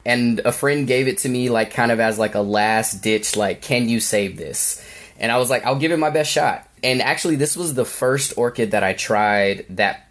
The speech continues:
the, the kind of the tea bag method or the, the rehydration technique on. And yeah, I mean, I wasn't really sure that it was gonna work.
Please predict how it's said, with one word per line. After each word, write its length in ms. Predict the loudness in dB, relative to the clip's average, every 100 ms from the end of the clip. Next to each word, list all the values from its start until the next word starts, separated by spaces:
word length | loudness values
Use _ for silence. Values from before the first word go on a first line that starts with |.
| -10
the, 500 | -2 0 2 0 0
the 300 | 0 0 0 -2
kind 160 | -2
of 60 | 0
the 60 |
tea 240 | -2 0 2
bag 320 | 2 2 2
method 380 | 0 2 0 0
or 120 | 0
the, 200 | 0 0
the 100 | -2
rehydration 920 | -2 0 2 2 0 0 0 -2 -4 -10 -20 -4
technique 540 | 0 0 0 -4 -2 -2
on. 460 | 0 0 -2 -6 -4
And 140 | -2 0
yeah, 180 | 0
I 40 | 0
mean, 140 | 0
I 60 | 0
wasn't 300 | 0 0 -2
really 220 | -2 -2
sure 480 | -2 0 2 2 0
that 240 | 0 0
it 100 | 0
was 160 | 0 -2
gonna 220 | -2 -2
work. 360 | 0 0 -2